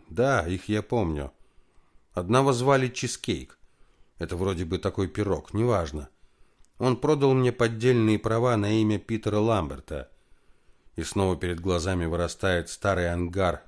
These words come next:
голубовато-серый из-за сгущающихся сумерек. И Софи. Она стоит неподвижно перед телом Доры. Она смотрит.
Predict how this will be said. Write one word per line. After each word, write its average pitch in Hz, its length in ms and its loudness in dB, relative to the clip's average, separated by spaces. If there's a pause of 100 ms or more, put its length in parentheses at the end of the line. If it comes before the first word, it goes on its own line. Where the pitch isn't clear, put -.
(120)
голубовато-серый 87 1000 -2
из-за 82 220 -4
сгущающихся 87 880 -4
сумерек. 82 580 -6 (480)
И 85 100 -6
Софи. 85 540 -6 (1120)
Она 87 240 -2
стоит 98 380 -2
неподвижно 87 680 -2
перед 85 320 -6
телом 85 440 -2
Доры. 78 360 -2 (720)
Она 90 240 -2
смотрит. 95 720 -2